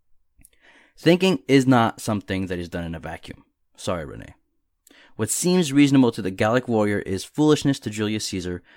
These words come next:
What seems reasonable to Ramses the Second is foolishness to Bill Nye the Science Guy.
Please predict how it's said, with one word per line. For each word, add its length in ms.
What 100
seems 320
reasonable 400
to 140
Ramses 480
the 80
Second 420
is 100
foolishness 520
to 100
Bill 240
Nye 180
the 80
Science 320
Guy. 200